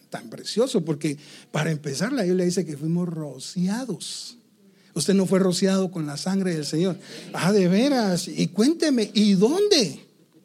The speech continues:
¿Verdad que no sabemos? Pero sí la Biblia, creemos, como decía Héctor, ¿verdad? Por la fe creemos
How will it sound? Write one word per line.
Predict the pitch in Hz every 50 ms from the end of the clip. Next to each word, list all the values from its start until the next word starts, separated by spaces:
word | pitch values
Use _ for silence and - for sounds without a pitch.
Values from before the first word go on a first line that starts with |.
| _ _ _ _ _ _ - - - - - - _ - - - -
¿Verdad | 233 233 240 277 277 277
que | - 330 311
no | 330 339 -
sabemos? | - 262 254 269 320 359 392 392 359 349
Pero | - 277 240 214 202 196
sí | - 339 403
la | 381 330 247
Biblia, | 226 269 311 311 220 160
creemos, | - - 196 185 185 202 277 403 427 427 403 285 208 -
como | - 196 170 151
decía | 156 190 233 254 233 202
Héctor, | 233 254 - 254 220
¿verdad? | 214 226 220
Por | 254 233 208
la | 185 180
fe | 180 269 311 -
creemos | - 277 269 254 285 381 440 440 415 381 196 165 - - -